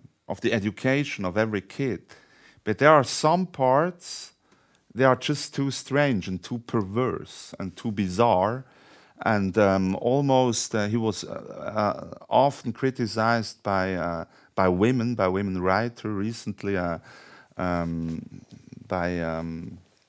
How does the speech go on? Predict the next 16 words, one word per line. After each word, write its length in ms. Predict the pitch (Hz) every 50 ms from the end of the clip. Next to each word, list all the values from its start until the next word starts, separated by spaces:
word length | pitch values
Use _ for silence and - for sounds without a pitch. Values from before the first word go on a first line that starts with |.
| _ - - - _ _ _ _ _ _ _ _ _ _ _
uh, 60 | - - - - 85 87
how 120 | 80 82
is 140 | 87 90 -
she 160 | - - -
called? 400 | - - - - - 52 - - _ -
Uh, 160 | - - - _ -
what's 240 | - _ - - -
her 140 | - - -
name? 400 | 101 104 - 101 101 101 104 98 98 _ _ _ _ _ _ _ _ _ _ _ _ _ _ _ _ _ _ _ _ _ _ -
Anyway, 400 | 113 107 101 92 85 87 - - _ _ _
so 220 | - - 123 120 123
he's, 420 | - - 120 147 160 139 - -
uh, 220 | 139 127 117 107 -
he's 220 | 123 139 135 -
still, 580 | - - - 156 160 160 156 156 147 143 127 117 - _ _ _ _ _ _ _ _ _ _ _ _ _ - - - _ _ _ _ _ _ _ _ _ - _ -
uh, 100 | - -